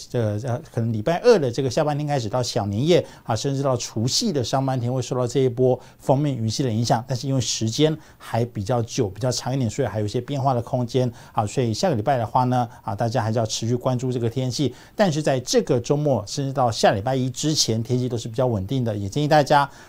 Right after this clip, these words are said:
好好把握这个时间来进行打扫。但是因为目前哦，这个还是有缺水的一个情况，所以建议大家在打扫的时候，可能还是要记得节约用水。那么在降雨的部分的话，我们台湾因为附近水汽没有很多，所以大致上就是迎风面东半部地区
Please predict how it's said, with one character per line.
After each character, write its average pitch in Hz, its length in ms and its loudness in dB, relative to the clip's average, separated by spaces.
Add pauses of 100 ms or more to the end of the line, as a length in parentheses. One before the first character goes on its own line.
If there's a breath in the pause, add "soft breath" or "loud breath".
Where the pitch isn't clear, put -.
好 - 160 -4
好 135 160 8
把 107 220 2
握 135 160 2
这 135 100 -2
个 139 100 2
时 113 260 -4
间 117 200 -4
来 104 160 0
进 120 260 -4
行 107 340 -2
打 110 240 0
扫。 117 280 4
但 123 120 -4
是 113 140 -8
因 123 100 -2
为 127 120 -2
目 165 160 2
前 117 240 -2
哦， 104 180 -2
这 - 100 -4
个 127 200 2 (240 loud breath)
还 - 240 0
是 170 200 0
有 107 180 0
缺 156 380 -2
水 101 280 -6
的 104 100 -8
一 98 40 -8
个 110 120 -2
情 107 260 -4
况， 117 140 -2
所 113 160 -4
以 104 40 0
建 131 160 -4
议 127 60 -2
大 123 160 2
家 117 160 -2
在 120 120 -2
打 120 220 2
扫 127 140 2
的 117 60 2
时 127 120 2
候， 135 80 6 (260 loud breath)
可 - 80 -6
能 107 60 0
还 101 100 0
是 104 80 0
要 127 60 4
记 131 160 0
得 113 140 2
节 104 240 -2
约 123 140 2
用 143 200 4
水。 117 220 0 (300 loud breath)
那 156 80 -2
么 147 60 0
在 160 120 4
降 180 240 4
雨 139 40 0
的 127 60 0
部 147 160 -2
分 151 60 0
的 139 120 0
话， 139 100 4
我 123 60 2
们 110 120 -2
台 - 140 -6
湾 123 140 -2
因 127 100 0
为 127 120 -2
附 160 220 2
近 151 240 0
水 - 220 -8
汽 139 240 -2
没 113 140 0
有 120 100 -2
很 95 260 -8
多， 113 140 -4
所 110 120 -6
以 123 40 -4
大 139 160 -2
致 123 60 -2
上 123 160 -2
就 117 80 -2
是 127 80 0
迎 117 140 -4
风 127 120 -2
面 135 200 -2
东 123 120 -2
半 135 140 0
部 135 120 0
地 135 140 0
区 135 260 -2